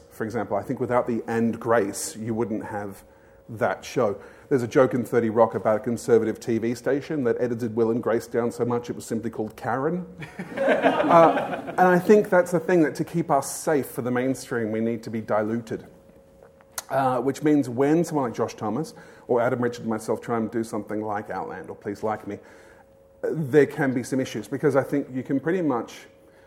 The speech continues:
there are, there are a whole bunch of really great, uh, usually English, telemovies and miniseries about gay characters. Uh, when it comes to actual T V dramas in which they are not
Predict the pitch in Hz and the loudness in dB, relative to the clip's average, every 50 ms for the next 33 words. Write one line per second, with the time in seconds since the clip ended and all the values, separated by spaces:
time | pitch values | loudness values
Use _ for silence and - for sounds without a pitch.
0 | - - - _ _ - - 139 135 151 156 156 151 151 151 156 147 - 226 220 | -20 -20 -20 _ _ -12 -8 0 4 4 6 6 6 4 4 4 4 2 2 2
1 | 196 160 135 131 120 120 131 147 147 151 131 127 110 123 117 110 107 107 - - | 2 0 0 -4 -6 -4 -2 0 2 2 2 0 -2 0 0 0 0 -2 -4 -8
2 | 123 123 123 135 127 123 135 127 - 123 120 113 107 110 107 - - - - - | -6 -4 -2 -2 0 2 2 0 2 0 -2 -2 -2 -2 -4 -4 -6 -14 -16 -18
3 | - - - 175 156 147 139 135 131 127 120 120 107 110 110 110 120 131 143 135 | -20 -12 0 2 2 4 4 4 2 2 2 0 -2 -2 -2 -2 0 0 0 0
4 | - 180 180 185 180 180 - - - 123 113 - - - 107 - - - - 117 | 0 -2 -2 -2 -4 -6 -10 -10 -8 -8 -2 0 2 0 0 -2 -6 -6 -4 -4
5 | 113 113 - 135 135 131 131 - 147 135 - - - - - - - - - _ | -4 -4 -4 -4 -4 -4 -2 -4 -6 -6 -6 -12 -20 -20 -20 -20 -20 -20 -20 _
6 | - - 131 127 120 120 117 113 101 - - - - - _ _ _ - 147 147 | -12 -8 -4 -2 0 0 0 -2 -6 -8 -12 -20 -20 -20 _ _ _ -2 0 0
7 | 147 143 147 156 151 160 151 - - 143 131 127 127 - - - - 135 127 120 | 0 0 0 0 0 0 0 -2 -4 -2 0 0 -2 -2 -6 -12 -6 -4 0 0
8 | 120 117 117 113 113 113 104 - - - - - _ - - - 143 135 135 143 | 2 2 2 0 0 -2 -2 -6 -12 -20 -20 -20 _ -18 -8 -2 0 2 4 4
9 | 139 127 - 131 127 123 120 120 110 117 113 113 - - - 123 117 113 113 117 | 2 2 2 2 2 2 2 0 0 0 -4 -4 -6 -4 2 4 4 6 4 4
10 | 120 123 131 131 131 - - - - | 2 2 2 2 2 0 -2 -8 -16